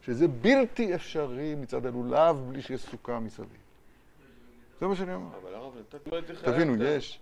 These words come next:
Speaker 2: חייבת
Speaker 1: אנחנו,
Speaker 2: הברייק הזה
Speaker 1: אנחנו
Speaker 2: בשביל
Speaker 1: מתחילים,
Speaker 2: שזה,
Speaker 1: אנחנו
Speaker 2: שזה
Speaker 1: מתחילים,
Speaker 2: יתקבל.
Speaker 1: אנחנו מתקרבים לחנוכה. בחנוכה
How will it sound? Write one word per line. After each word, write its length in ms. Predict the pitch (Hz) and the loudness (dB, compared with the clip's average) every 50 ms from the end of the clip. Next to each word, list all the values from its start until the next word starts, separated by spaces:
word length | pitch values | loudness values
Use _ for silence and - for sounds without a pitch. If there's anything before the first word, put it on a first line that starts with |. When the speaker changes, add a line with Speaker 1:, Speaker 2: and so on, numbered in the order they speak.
| - | -12
Speaker 2:
חייבת 340 | - - 160 175 190 190 - | -6 -2 0 0 0 2 2
Speaker 1:
אנחנו, 240 | 202 190 175 - - | 2 2 4 2 2
Speaker 2:
הברייק 240 | 208 214 208 208 220 | 2 2 2 2 2
הזה 220 | 202 190 202 214 | 0 0 2 2
Speaker 1:
אנחנו 200 | 226 - - 131 | 2 2 4 2
Speaker 2:
בשביל 20 | 127 | 0
Speaker 1:
מתחילים, 380 | 127 - - 143 143 151 - - | 0 0 0 -2 0 -2 -2 -4
Speaker 2:
שזה, 160 | 156 160 - | -4 -2 -2
Speaker 1:
אנחנו 220 | 117 120 - 123 | 0 0 -2 -2
Speaker 2:
שזה 40 | 120 | -4
Speaker 1:
מתחילים, 340 | 110 143 151 143 123 143 131 | -4 -4 -4 -4 -4 -4 -4
Speaker 2:
יתקבל. 180 | 127 127 123 | -6 -6 -6
Speaker 1:
אנחנו 200 | 117 117 - 120 | -6 -6 -4 -4
מתקרבים 680 | 113 - - - 117 107 104 127 139 127 117 113 110 110 - - _ _ - - - - - - - | -6 -6 -6 -6 -6 -4 -4 -4 -4 -4 -4 -6 -8 -10 -14 -18 _ _ -20 -20 -20 -20 -20 -12 -10
לחנוכה. 440 | 110 - 117 107 98 95 - - - - - - - - - - - _ - - - - - - | -8 -6 -4 -4 -4 -6 -8 -12 -18 -20 -20 -20 -20 -20 -20 -20 -20 _ -20 -20 -20 -20 -20 -16
בחנוכה 500 | - - 139 143 147 123 - 131 123 123 | -6 -2 0 0 0 0 0 -2 -2 -2